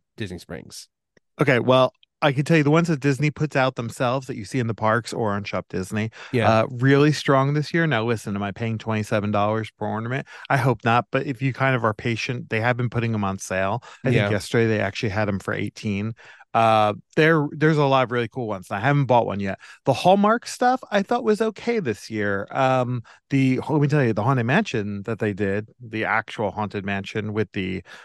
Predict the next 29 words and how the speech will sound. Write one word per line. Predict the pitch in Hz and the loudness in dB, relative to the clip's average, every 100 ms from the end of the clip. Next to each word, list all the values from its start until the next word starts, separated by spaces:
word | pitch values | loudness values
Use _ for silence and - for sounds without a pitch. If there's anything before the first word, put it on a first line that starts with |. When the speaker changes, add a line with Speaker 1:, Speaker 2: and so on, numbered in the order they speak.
| _ | _
Speaker 2:
ornaments | 123 120 113 110 107 | -2 0 0 -2 -4
that | - | -2
all | 101 113 | 2 2
kind | - 117 104 | 0 -4 -4
of, | 95 | -4
like, | 101 92 _ _ - _ | -6 -6 _ _ -20 _
work | 131 127 - | 0 0 -2
together | 110 113 110 123 131 | -2 0 2 0 -2
in, | - 104 101 104 | -4 -6 -6 -6
in | 107 104 | -6 -8
perfect, | - 113 110 98 _ | -6 -6 -4 -6 _
you | - | -4
know, | 101 | -4
sync. | 92 - 135 156 - - | -4 -2 -2 -2 -6 -4
Speaker 1:
Oh, | 110 | 0
yeah. | 113 107 | 2 2
Speaker 2:
That's | 113 127 - | 2 2 -2
just, | 107 117 107 - | -8 -10 -14 -2
that's | 131 123 | 0 0
just | - - | -4 -8
amazing. | 98 95 - - - _ _ - | -8 -8 -12 -16 -20 _ _ 2
Speaker 1:
They've, | 147 185 214 170 | 6 8 6 4
Hallmark | 123 175 247 254 | 0 2 2 0
has | 180 143 | -4 -6
been | 143 120 | -4 -2
putting | 170 139 135 | -2 -2 -2
out | 131 117 | -4 -2
these, | 117 110 104 95 - - | -4 -4 -6 -10 -16 -10
like, | 110 98 87 - | -6 -6 -8 -14